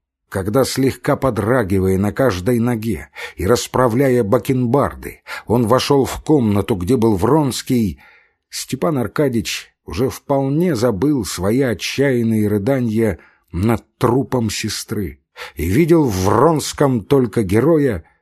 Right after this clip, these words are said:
и старого приятеля. «Со всеми его недостатками нельзя не отдать ему справедливости», сказала княгиня Сергею Ивановичу, как только Облонский отошел от них.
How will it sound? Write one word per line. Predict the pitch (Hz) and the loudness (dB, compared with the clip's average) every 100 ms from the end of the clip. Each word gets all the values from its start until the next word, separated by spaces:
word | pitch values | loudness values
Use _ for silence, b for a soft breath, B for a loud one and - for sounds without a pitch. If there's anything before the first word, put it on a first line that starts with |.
| _ - | _ -18
и | - | -12
старого | - - 165 127 107 | -10 -2 0 0 -6
приятеля. | - 87 78 82 - - - _ _ _ _ _ _ _ _ _ - | -4 -4 -2 -6 -6 -12 -14 _ _ _ _ _ _ _ _ _ -10
«Со | - 120 | -4 -2
всеми | - 170 165 139 | -2 -2 0 0
его | 127 139 | 0 0
недостатками | 135 131 - - 175 156 - 95 85 69 B B B - | 0 -2 -4 -2 -2 -2 -2 -2 -2 -8 B B B -6
нельзя | 131 170 160 135 160 | 0 2 0 2 2
не | 127 131 | 2 2
отдать | 127 113 120 156 139 | 0 0 0 0 0
ему | 135 127 | 0 -2
справедливости», | - 156 160 165 190 170 80 - - 76 _ _ _ - | -2 0 0 2 2 2 0 -4 -10 -14 _ _ _ -14
сказала | - 110 107 98 | -2 0 2 0
княгиня | - 107 98 101 | 0 -2 0 0
Сергею | 87 104 87 98 | 0 -2 0 0
Ивановичу, | 95 127 113 - 117 92 B B B | 0 0 -2 0 0 0 B B B
как | 104 - | -4 0
только | 135 117 127 | 0 2 2
Облонский | 101 98 120 127 - 127 117 92 b b | 2 2 2 0 -4 -2 -2 -4 b b
отошел | 117 - 123 - 107 | -6 -2 -2 -2 -4
от | 76 - | -4 -8
них. | 82 - - | -10 -10 -16